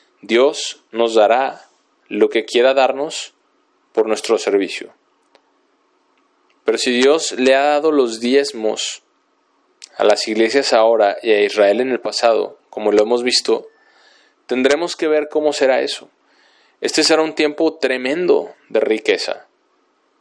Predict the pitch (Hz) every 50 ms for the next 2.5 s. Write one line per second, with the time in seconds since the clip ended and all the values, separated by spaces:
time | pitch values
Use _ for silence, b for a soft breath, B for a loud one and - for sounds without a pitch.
0 | _ _ _ _ _ _ _ - 117 120 117 139 143 143 160 151 - - 131 123
1 | 120 123 135 151 160 156 147 120 110 107 107 - 107 104 101 95 92 95 - -
2 | - 92 95 87 - - - - - _